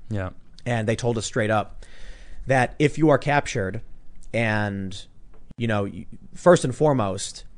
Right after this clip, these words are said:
Speaker 2: you have to assess your own situation. Can you escape, feign illness, you know, whatever. For the most part, however, they said, "Rest assured,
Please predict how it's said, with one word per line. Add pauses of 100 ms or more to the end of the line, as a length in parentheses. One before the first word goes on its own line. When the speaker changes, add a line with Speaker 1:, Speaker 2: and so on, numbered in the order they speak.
Speaker 2:
you
have
to
assess
your
own
situation. (180)
Can
you
escape, (600)
feign
illness, (260)
you
know, (160)
whatever. (480)
For
the
most
part,
however,
they
said, (320)
"Rest
assured,